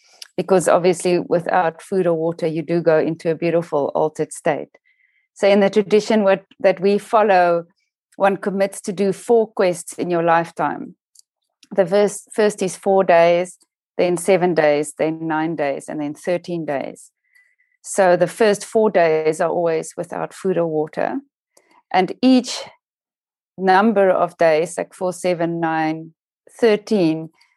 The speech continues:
has a resemblance to a direction and a color and, um, a bigger prayer. So, for example, the four days, the color is east, ach, the direction is east,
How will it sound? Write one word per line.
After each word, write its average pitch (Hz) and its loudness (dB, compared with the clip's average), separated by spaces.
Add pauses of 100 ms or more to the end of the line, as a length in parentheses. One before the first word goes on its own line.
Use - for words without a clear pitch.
(260)
has 196 2
a 196 2
resemblance 180 -4
to 185 -6
a 175 -4
direction 165 -4 (320)
and 175 2
a 165 0
color 165 2 (360)
and, 165 0 (120)
um, 156 -6
a 170 -4
bigger 180 0
prayer. 175 0
So, - -6
for 180 -2
example, 175 -2
the 170 -8
four 214 -4
days, 165 0
the 165 -12 (180)
color 175 -2
is 156 -10
east, 175 -10
ach, - -8
the 165 4
direction 180 0
is 170 -6
east, 180 -6